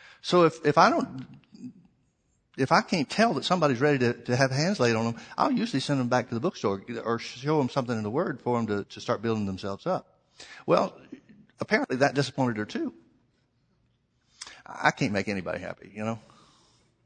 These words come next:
Maybe it's 'cause I don't try. But anyway, um, she went back to the bookstore, and I directed her a specific book, I guess, according to what she was saying. And she got that book, and she went home, and she started reading it just like I told her to, and,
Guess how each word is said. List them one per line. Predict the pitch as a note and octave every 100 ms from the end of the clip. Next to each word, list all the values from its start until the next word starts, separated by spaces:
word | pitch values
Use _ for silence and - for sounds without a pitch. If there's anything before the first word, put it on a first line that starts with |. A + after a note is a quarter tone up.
| _ _ - - -
Maybe | F#3+
it's | F#3+
'cause | - C#3
I | G#2+ G2+ -
don't | A#2+ -
try. | B2 G#2+ F#2 - _ - - - -
But | F3+
anyway, | F#3+ B2+ C3+ - - - -
um, | B2+ B2 A2+ A2+ B2 - - _ _ _ _
she | - A3+
went | G3 D#3
back | F3
to | D#3+
the |
bookstore, | C3 B2 - G#2 C3 F#3+ _ _ -
and | B2+
I | C#3+ D#3+
directed | B2+ C#3+ D#3 - B2+
her | C#3+
a | C#3+
specific | - A#2+ A#2 E3 E3 - B2
book, | A2 B2 - - -
I | G#2+
guess, | A2 G#2 C3 -
according | G#2+ B2 A2+ G#2+
to |
what | A2 G2
she | A#2
was | G#2+ -
saying. | A2 F#2+ G#2+ - - B2
And | C#3
she | G3 F3+
got | D#3 D#3
that | D3 A#2+
book, | A#2+ -
and | A2+
she | - C#3+
went | D3 B2
home, | A#2+ B2+
and |
she | - C3
started | C3 B2+ C3
reading | A2 A2
it | A#2+
just | G2+ G#2
like | A2 B2+
I |
told | B2 A#2
her | A2
to, | A2
and, | A2+ A#2+